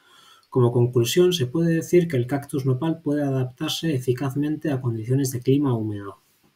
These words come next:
Esto amplía significativamente las zonas de cultivo potenciales para esta planta. En nuestro caso, se optó por plantar la variedad Opuntia ficus indica,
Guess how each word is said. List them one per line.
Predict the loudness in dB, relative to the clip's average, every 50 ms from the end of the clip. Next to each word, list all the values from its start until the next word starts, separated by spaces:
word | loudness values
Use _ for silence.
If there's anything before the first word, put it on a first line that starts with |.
| _ _ _ _ -20 _ _ _ -8
Esto | -6 -4 -2 -2 0
amplía | -2 0 2 4 4 4 4
significativamente | 2 2 4 4 4 2 0 -4 -4 -4 -2 -2 0 0 0 2 0 0 0 0 -2
las | -2 -2 -2 -4
zonas | -4 -4 -2 -2 -2
de | -4 -4 -2
cultivo | 0 -2 0 0 0 0 0 -2
potenciales | -4 -6 -8 -8 -8 -10 -6 -6 -4 -4 -4 -6
para | -8 -10 -8 -8
esta | -8 -8 -10 -10
planta. | -8 -8 -8 -8 -10 -12 -16 -18 -18 _ _ _ _ _ _ _ _ _ _ _ _ _ _ _ _ _ 2
En | 4 6
nuestro | 6 6 4 2 0 0 0
caso, | 2 2 2 2 4 4 4 4 4 2 -4 _
se | -6 -2 -2 -2
optó | -2 -2 0 -2 0
por | 2 2 0 2
plantar | 2 4 4 4 4 2 0 0
la | 2 0
variedad | 2 2 2 2 2 2 -2 -6 -12 -10 -6
Opuntia | -4 -4 -4 0 0 0 0 2 0 0 0 0
ficus | -4 -6 -4 -2 0 0 4 4
indica, | 4 4 2 -2 -6 -8 -12 -14 -14 -16